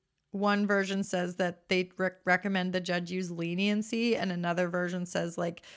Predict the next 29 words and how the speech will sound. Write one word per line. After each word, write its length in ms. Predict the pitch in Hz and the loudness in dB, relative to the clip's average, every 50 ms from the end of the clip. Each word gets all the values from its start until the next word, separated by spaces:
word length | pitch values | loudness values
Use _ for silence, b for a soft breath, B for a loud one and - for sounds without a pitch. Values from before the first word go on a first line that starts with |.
| B B | B B
they 160 | - 208 214 226 | 4 6 6 6
returned 400 | 226 233 226 - 220 214 233 233 | 6 4 4 2 0 2 2 2
a 40 | |
verdict 380 | 226 202 190 196 190 202 190 - | 2 2 2 2 2 0 -2 -4
of 140 | 190 175 165 | -6 -4 -2
guilty, 420 | 175 165 170 165 - 208 196 196 | -2 -2 -2 -2 -2 -2 -2 -2
but 360 | 185 175 170 165 165 180 - | 0 2 2 2 2 2 0
they 180 | - 170 170 165 | 0 0 0 2
recommended 560 | 165 165 165 170 190 180 170 165 160 165 165 | 2 2 2 0 0 -2 -2 -2 -4 -4 -6
to 100 | - 190 | -6 -6
the 120 | 175 170 165 | -4 -4 -4
judge 400 | 160 - 165 160 160 160 156 160 | -4 -2 -2 -2 -4 -6 -6 -4
that 240 | 160 151 147 147 - | -4 -4 -4 -4 -4
she 320 | - - - 156 151 156 | -6 -4 -2 -2 -2 -2
just 260 | 151 - 156 147 - | -2 -4 -6 -6 -6
be 380 | - 156 151 147 143 139 143 160 - _ _ _ _ | -4 -2 -2 -2 -2 -4 -6 -10 -14 _ _ _ _
not 300 | - 185 175 151 143 147 | -2 0 2 2 2 0
given 240 | - 160 147 147 147 | -2 -2 -2 -2 -4
any 180 | 143 143 139 139 | -4 -4 -6 -6
jail 220 | 143 - - - | -4 -4 -6 -6
time. 320 | - - - - - 170 - _ _ _ _ | -6 -8 -8 -8 -10 -12 -14 _ _ _ _
So 220 | - - 180 - - | 0 2 2 4 4
I 140 | - 214 240 | 4 4 4
don't 160 | 269 254 240 | 4 0 -2
know 160 | 254 254 247 247 | -2 0 0 0
which 260 | 226 220 220 220 - | -2 -4 -4 -4 -6
of 120 | 214 190 | -6 -2
those 220 | 196 202 196 190 185 | 0 0 0 0 -2
is 140 | 180 175 | -4 -6